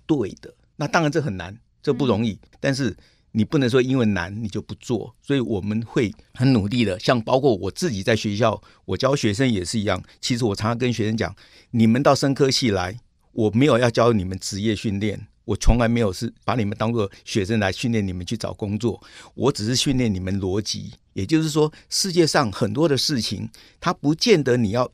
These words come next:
Speaker 1: 要百分之百知道的那个答案之后，你才能够回答它。其实有时候你可以从那里面的逻辑去判断说，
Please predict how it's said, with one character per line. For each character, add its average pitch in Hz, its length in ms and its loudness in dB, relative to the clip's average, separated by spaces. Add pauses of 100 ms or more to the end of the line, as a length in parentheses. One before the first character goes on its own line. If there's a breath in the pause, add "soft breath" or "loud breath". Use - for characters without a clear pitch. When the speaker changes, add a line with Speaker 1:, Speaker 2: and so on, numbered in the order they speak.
Speaker 1:
要 160 140 2
百 - 240 -2
分 185 240 -4
之 - 120 -6
百 113 180 -6
知 190 260 -8
道 180 180 2
的 107 140 0
那 135 80 -2
个 120 100 -4
答 110 200 -4
案 143 180 2
之 131 100 4
后， 123 80 6
你 101 120 2
才 98 200 -2
能 107 140 2
够 120 120 2
回 98 160 0
答 98 220 0
它。 101 260 0 (220 soft breath)
其 - 180 2
实 185 140 0
有 120 180 0
时 - 120 2
候 151 100 2
你 101 140 0
可 135 160 2
以 113 100 2
从 95 260 -4 (320 loud breath)
那 131 140 6
里 95 160 2
面 127 240 6
的 - 220 0 (420)
逻 117 240 6
辑 107 340 0 (440)
去 175 220 0 (240)
判 151 240 4
断 143 160 6
说， 139 220 4